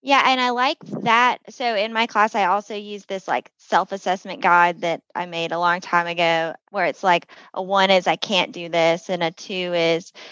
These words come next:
"I could do this. I just need, like, a tiny bit of support." A three is, "Yeah, I can do this thing." And then a four is, "I could explain it." So it would kind of help. That would, what you just said, would really align with that.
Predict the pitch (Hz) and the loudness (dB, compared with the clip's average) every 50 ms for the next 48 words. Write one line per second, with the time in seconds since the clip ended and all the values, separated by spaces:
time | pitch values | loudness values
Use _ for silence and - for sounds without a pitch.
0 | - - _ _ - - 196 196 196 170 180 180 170 180 170 - 175 165 180 - | -20 -20 _ _ -2 -2 0 0 0 -4 -2 -2 -2 0 0 0 -2 -2 -4 -6
1 | 196 170 170 170 160 170 165 - 175 - - - 165 165 165 170 165 170 160 156 | -6 -4 -2 0 2 2 2 2 0 -2 0 0 0 0 0 -2 -4 -6 -6 -6
2 | - - - - _ 202 185 180 175 170 160 135 180 - _ - 190 190 185 185 | -8 -12 -14 -14 _ -4 -2 0 0 0 0 0 -2 -6 _ -4 -2 -2 0 2
3 | 185 175 165 160 156 - - - - _ _ _ - 202 220 220 220 220 - - | 2 2 2 0 -2 -6 -10 -20 -20 _ _ _ -2 0 2 2 2 2 0 -4
4 | 196 185 175 170 175 185 - - 175 170 170 165 170 170 156 - - 185 185 180 | -14 -14 -14 -12 -12 -12 -10 -8 -6 -4 -4 -4 -6 -6 -6 -4 -2 -2 0 0
5 | 175 170 170 175 _ - 190 185 175 175 180 170 165 165 175 165 - - 180 151 | 0 0 -2 -4 _ -8 -8 -4 -2 -2 -2 -2 0 0 0 -2 -2 -4 -8 -8
6 | 147 - - - - - 165 165 160 165 180 196 208 208 123 - - - 208 180 | -8 -12 -14 -20 -8 -4 -2 0 0 2 2 2 2 2 0 -2 -6 -6 -4 -4
7 | 175 - 175 175 - - - 190 170 170 160 160 - - - 170 160 160 - _ | -4 -4 -6 -10 -8 -2 -2 0 0 0 -2 -4 -4 -4 -2 -2 -2 -2 -6 _
8 | _ _ _ - 196 190 160 156 185 170 - _ _ - 180 170 - 185 180 175 | _ _ _ 0 2 2 2 0 -4 -8 -10 _ _ -12 -10 -10 -10 -10 -10 -12
9 | 165 - - 190 185 180 170 170 - - 196 208 214 202 185 180 170 170 175 180 | -12 -6 -2 0 0 0 0 -4 -4 -2 0 2 2 4 2 2 2 2 2 4
10 | 180 180 180 180 175 165 165 _ - 165 160 160 156 160 | 4 2 2 0 -4 -10 -10 _ 0 2 2 2 2 0